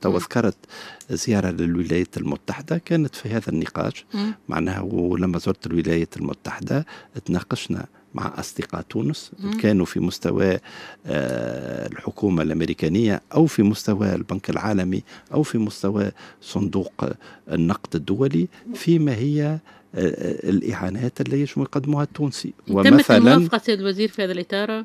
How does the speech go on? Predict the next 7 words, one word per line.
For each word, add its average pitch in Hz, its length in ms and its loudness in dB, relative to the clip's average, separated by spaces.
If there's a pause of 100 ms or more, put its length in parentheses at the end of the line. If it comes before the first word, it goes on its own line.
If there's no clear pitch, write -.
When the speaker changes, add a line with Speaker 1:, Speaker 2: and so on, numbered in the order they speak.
(120)
Speaker 1:
في - 220 -4
نطاق، 123 540 0
آه، 87 520 0
المحادثات 95 580 -2
متاعنا 90 540 -4 (160)
Speaker 2:
مم. 196 240 -2
Speaker 1:
مع 85 560 -6